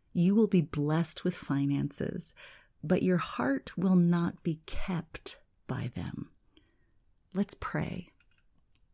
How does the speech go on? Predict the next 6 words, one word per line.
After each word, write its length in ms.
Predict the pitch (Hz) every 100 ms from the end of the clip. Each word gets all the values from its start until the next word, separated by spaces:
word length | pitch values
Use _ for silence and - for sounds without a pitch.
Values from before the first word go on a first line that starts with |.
| _ - -
Lord, 600 | - 165 165 190 208 190 - - - - -
my 220 | 175 175
trust 720 | - - - 180 208 - - - -
is 180 | 180
in 180 | 180 170
you. 460 | 160 165 170 170